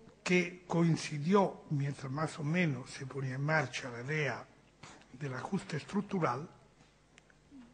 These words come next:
estamos en un periodo donde le recuerda a todo que desde mil novecientos noventa y uno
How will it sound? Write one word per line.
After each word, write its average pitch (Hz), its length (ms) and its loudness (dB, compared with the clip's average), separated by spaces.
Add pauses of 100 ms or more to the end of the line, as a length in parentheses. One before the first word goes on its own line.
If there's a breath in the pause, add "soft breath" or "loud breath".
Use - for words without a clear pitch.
(500)
estamos 147 580 -4 (1200 soft breath)
en 160 140 0
un 190 100 0
periodo 156 600 0 (240)
donde 165 320 0
le 185 120 2
recuerda 160 420 2
a 139 60 0
todo 120 440 -8
que 151 140 -4
desde 151 220 -4
mil 208 220 6
novecientos 175 560 0
noventa 135 380 -2
y 190 100 4
uno 123 320 4